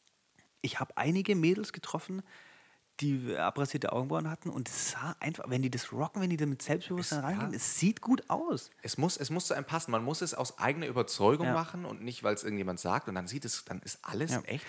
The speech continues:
Speaker 2: gut.
Speaker 1: Und da muss ich auch nochmal, äh, so ein bisschen in, in, äh, auf meine Wurzeln zurück, meine Fashion-Wurzeln,
Speaker 2: Mhm.
Speaker 1: äh, womit ich mich ja Tag ein, Tag aus beschäftige. Es gibt viele, äh, sogenannte Fashion-Instagrammer,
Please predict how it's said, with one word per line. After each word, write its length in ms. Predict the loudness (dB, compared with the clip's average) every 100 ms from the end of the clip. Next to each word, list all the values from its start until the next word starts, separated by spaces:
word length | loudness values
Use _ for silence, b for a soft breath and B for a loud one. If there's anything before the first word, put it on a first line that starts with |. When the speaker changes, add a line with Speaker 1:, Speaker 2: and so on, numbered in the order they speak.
| 0
Speaker 2:
gut. 100 | 8
Speaker 1:
Und 100 | 10
da 60 |
muss 120 | 10 6
ich 120 | 4
auch 80 | 4
nochmal, 300 | 6 4 4 2
äh, 200 | 2 2
so 120 | 0
ein 20 |
bisschen 380 | -2 -4 -4 -4
in, 240 | -6 -6
in, 20 | -6
äh, 720 | -6 -4 -4 -6 -8 -8 -8 -10 -12 -10
auf 140 | -4
meine 200 | -2 0
Wurzeln 360 | 0 0 -2 -6
zurück, 280 | -2 -2 0
meine 200 | -2 0
Fashion-Wurzeln, 920 | 0 0 0 0 0 0 0 -2 -2 B -6 -4
Speaker 2:
Mhm. 160 | -2
Speaker 1:
äh, 100 | -2
womit 240 | 0 -2 -4
ich 100 | -6
mich 120 | -2
ja 120 | -2
Tag 240 | -2 -6 -4
ein, 100 | -6
Tag 160 | -6
aus 220 | -4 -4 -4
beschäftige. 400 | -8 -6 -4 -2
Es 80 | 0
gibt 160 | 0
viele, 920 | 0 -2 0 6 8 10 10 8 4 -4 _ _ B B B B B B -4
äh, 800 | 0 2 2 2 2 2 0 -4 -6
sogenannte 720 | -2 0 0 0 -2 0 0
Fashion-Instagrammer, 1700 | -2 -4 -2 -2 -2 -2 -2 -2 -2 0 -2 -2 4 6 8 6 4